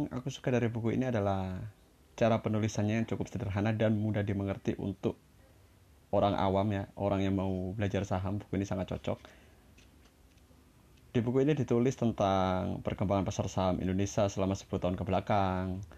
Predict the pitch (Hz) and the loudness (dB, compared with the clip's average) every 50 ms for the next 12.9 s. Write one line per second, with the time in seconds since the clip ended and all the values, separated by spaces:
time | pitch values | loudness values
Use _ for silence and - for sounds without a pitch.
0 | - - - - - - - - - 90 92 - - 92 - - 123 - - 151 | -20 -20 -20 -20 -18 -12 -8 -6 -4 -4 -4 -4 -4 -4 -2 -2 0 0 2 2
1 | 135 117 - 87 - - - - 120 123 127 127 - - - - - - - - | 2 2 0 -2 -4 -4 -2 0 0 0 0 -2 -6 -10 -16 -20 -20 -20 -20 -20
2 | - - - - - - - - - - - - - - - 110 113 110 127 - | -20 -20 -20 -20 -20 -20 -20 -20 -20 -20 -20 -20 -12 -4 0 0 2 2 2 0
3 | 151 143 135 - 107 117 - - 104 104 101 - - 90 90 - - - 123 123 | 0 0 2 2 2 0 0 -2 -2 -2 -2 0 0 -2 -2 0 2 2 4 4
4 | 123 123 123 - - - - - - - - - - - - - - - - - | 4 2 0 -4 -10 -18 -20 -20 -20 -20 -20 -20 -20 -20 -20 -20 -20 -20 -20 -20
5 | - - - - - - 113 110 104 - 135 139 131 117 110 - 123 117 - - | -20 -20 -20 -16 -8 -2 0 0 2 4 4 6 6 4 4 4 2 2 2 2
6 | 92 110 107 107 101 - - - 127 123 123 120 120 - - - - - - - | 2 0 2 0 -2 -2 0 0 2 2 2 0 -2 -8 -14 -20 -20 -20 -20 -20
7 | - - - - - - - - - - - - - - - - 107 - - - | -20 -20 -20 -20 -20 -20 -20 -20 -20 -20 -20 -20 -20 -10 -4 -4 -2 0 0 0
8 | - 120 117 - 156 131 120 - - 117 - 113 107 113 120 120 104 - - - | 2 2 2 2 2 2 0 0 -2 -2 0 0 2 2 2 2 0 -2 -8 -12
9 | - - - 117 - 117 110 113 110 104 101 101 110 123 120 110 92 98 95 92 | -10 -6 -4 -2 0 0 0 2 2 2 2 2 0 0 2 2 2 2 0 0
10 | 98 98 104 107 107 - 113 113 - - 101 101 98 104 107 117 120 120 117 - | -2 0 0 -2 -2 -2 -2 -4 -2 -2 -2 0 0 0 0 0 0 0 -2 -6
11 | - - - - - 120 113 117 127 123 123 123 123 120 117 113 110 110 - - | -14 -20 -20 -10 -2 0 2 2 4 4 4 2 2 2 2 0 0 -2 -2 -2
12 | 120 117 104 104 98 - 101 - - 95 98 92 - - 107 120 131 | -2 -2 -2 -2 -2 -4 -6 -4 0 0 0 0 0 -2 -4 -4 -4